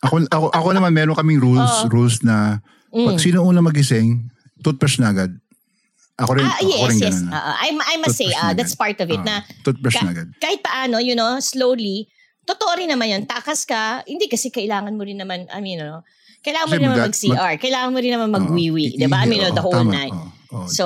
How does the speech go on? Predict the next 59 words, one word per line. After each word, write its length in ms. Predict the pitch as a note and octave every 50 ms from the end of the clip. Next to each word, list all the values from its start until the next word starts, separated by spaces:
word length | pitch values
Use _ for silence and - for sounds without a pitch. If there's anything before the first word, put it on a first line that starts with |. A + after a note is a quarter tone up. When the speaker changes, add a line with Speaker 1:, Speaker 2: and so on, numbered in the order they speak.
| F3 F3 E3 D#3+ D#3 D#3+ E3 D#3+ D3+ -
Speaker 2:
wiwi 340 | - A3+ B3+ C4 C#4+ C#4+
ka, 240 | B3 - G3+ F3 E3
but, 220 | E3 G3+ B3+ - _
you 140 | - C4+ D#4+
know, 160 | C4+ A3+ A3+
as 160 | - - A#3 -
you're 160 | - A#3 A#3+
making 300 | A#3+ B3+ B3 A3+ C4 A#3+
wiwi, 400 | A3+ A#3 G#3 G3 F#3+ F#3 F3+ F3+ -
ano 200 | - A#3+ C4 C4
na, 300 | B3+ B3+ B3 A3+ F#3+ D#3+
gargle 400 | D3+ E3+ G#3 G#3+ A3 G#3 A3+ A3+
ka 100 | A3 B3
na 80 | A3+ A3
with 160 | G#3 G3+ F3+
mouthwash. 400 | F3 F3 D#3 D3+ D3 - - D3+
Speaker 1:
Pwede 180 | D3 D3 C#3
Speaker 2:
Hindi 60 | C#3+ C#3+
Speaker 1:
na, 80 | D3+
Speaker 2:
naman, 160 | D3 B2 A2+
Speaker 1:
oo, 180 | A2+ A2 G#2+ G#2+ A2
pwede 220 | A2 - A2+ A#2 A2
Speaker 2:
huwag 80 | A2+ A2+
Speaker 1:
na. 80 | A2+
Speaker 2:
kang 160 | A2 G2+ F#2+
toothbrush, 500 | F#2 G#4 F4+ - - - G3+ G3+ E4 D#4+ -
ha? 100 | D#4+ G4+ G#4 - - C#4+ C4+ -
Kasi 200 | - - D#4+ - G4+ C4+
the 140 | G#3 F#3+ G3
night 220 | F#3+ F#3 F#3 G3+
before 260 | - G#3 G3 - G#3+
naman, 240 | G#3+ G#3+ G#3+ A3 G#3
nag-toothbrush 640 | F#3 D3+ D3+ - E3 C#3+ - - - D3 - -
ka, 100 | - D#3+
eh, 140 | - G2 F#2+ F2
di 100 | F2 G#2
ba? 100 | G2+ G#2
Speaker 1:
Oo, 80 | B2 B2
Speaker 2:
So, 100 | A2 G2+ F#2+ F#2+ F#2+ F2+ G2+ G#2
Speaker 1:
pwede, 320 | - A#2+ A#2+ A#2 A#2+ A2+
oo. 360 | G2+ F2+ E2 E3 F3 E3+ D#3
Speaker 2:
gargle 360 | D3 F#3 F#3 G3+ - A#3+ C4+
with 120 | C#4 D4 C4
a 100 | C#4 C4
mouthwash, 680 | B3 A#3 A3 A3 A3 G#3+ G3+ F3+ E3+ E3 E3+ E3+ -
pagbalik 460 | - - F#3+ F3+ D#3 G3+ G3+ G3+ G3+ -
mo 80 | G3+ F#3+
ng 140 | F3 E3
kama, 320 | D#3+ D#3 D#3 C3 A#2+ A#2+ A#2+
yan 220 | A#2 - - - -
na. 140 | - G2+ F2+ - - _ _
My 260 | _ C#3 B2 B2+ A#2 G2+ -
God, 260 | _ - - B2 G#2+ -
Speaker 1:
Oo, 100 | - -
Speaker 2:
ang 160 | - F#3+ F#3+ F#3 F3 E3+ -
Speaker 1:
laban 320 | - G2 G#2 G#2 G#2 G#2+
na 80 | G#2+ G#2+
Speaker 2:
tamis. 140 | G#2+ G#2+ G#2+
Speaker 1:
na. 60 | G2